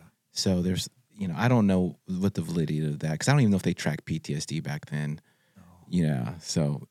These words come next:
Speaker 1: obviously it would probably come in lower on the scale.
Speaker 2: I mean, it was trouble enough that they had to start developing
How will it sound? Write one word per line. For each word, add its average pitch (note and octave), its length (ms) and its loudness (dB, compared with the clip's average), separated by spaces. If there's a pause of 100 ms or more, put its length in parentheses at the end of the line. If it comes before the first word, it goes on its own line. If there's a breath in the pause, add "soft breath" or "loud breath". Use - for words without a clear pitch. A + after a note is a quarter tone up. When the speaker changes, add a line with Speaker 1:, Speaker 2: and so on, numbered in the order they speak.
Speaker 1:
obviously F2 380 -2
it - 80 -8
would - 80 -20
probably E2 180 -4
come D2+ 200 -4
in D2+ 120 -4
lower D2 240 -6
on - 120 -8
the - 60 -12
scale. - 440 -14
Speaker 2:
I G#2+ 120 -4
mean, G#2+ 200 -2
it G#2+ 140 -4
was G2+ 380 -10 (760)
trouble A2 360 -2
enough G#2+ 320 -2
that G#2 140 -8
they G2+ 100 -6
had G2+ 140 -4
to G2+ 60 -12
start G#2 240 -8
developing G2 640 -6